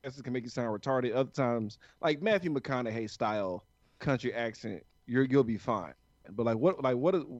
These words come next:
what does my voice sound like to, like, a, a, a random Londoner or some shit? Just like, Du-, du-, du-, du. Like, how, how, how does that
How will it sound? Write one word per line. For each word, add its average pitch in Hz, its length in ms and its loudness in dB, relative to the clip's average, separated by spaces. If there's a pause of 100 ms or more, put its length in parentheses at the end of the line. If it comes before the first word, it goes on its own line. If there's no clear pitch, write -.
(100)
what 143 220 -2
does 175 120 0
my 131 240 2
voice 104 280 -4
sound 104 260 -2
like 98 140 -2
to, - 100 -2
like, 98 180 0
a, 95 200 -4
a, 90 200 -8 (640)
a 104 100 6
random 117 500 4
Londoner 113 380 2
or 101 60 -2
some 107 140 -8
shit? - 260 -8
Just 117 160 -2
like, 110 140 6
Du-, 160 120 4 (140)
du-, 269 200 6
du-, 226 240 -4
du. 302 360 2
Like, 139 160 0
how, 139 120 2
how, 135 240 2
how 139 120 2
does 139 140 -2
that 120 160 0